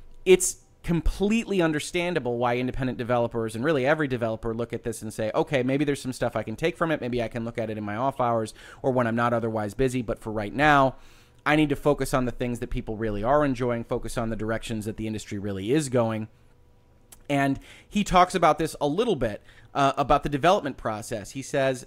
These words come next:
"Everybody's always concerned with what's going on right now. I've been doing this since nineteen ninety-six, and every couple of years, people are panicked and interested in new things.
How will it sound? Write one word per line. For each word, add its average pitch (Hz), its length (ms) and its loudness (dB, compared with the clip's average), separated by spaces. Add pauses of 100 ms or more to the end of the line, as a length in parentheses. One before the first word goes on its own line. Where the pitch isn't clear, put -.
"Everybody's 196 400 0
always 175 240 4
concerned 185 460 0
with 143 140 -4
what's 156 160 -2
going 147 240 0
on 143 200 2
right 139 200 0
now. 131 360 -2
I've 107 120 -6
been 117 160 -4
doing 139 220 0
this 139 140 -4
since 139 260 -10
nineteen 139 280 -6
ninety-six, 135 640 -4
and 127 100 -6
every 123 160 -6
couple 127 260 -4
of 117 120 -6
years, 165 300 0
people 120 280 -6
are 110 40 -4
panicked 156 460 -4
and 120 80 -4
interested 120 340 -10
in 113 80 -6
new 107 140 -6
things. 107 520 -6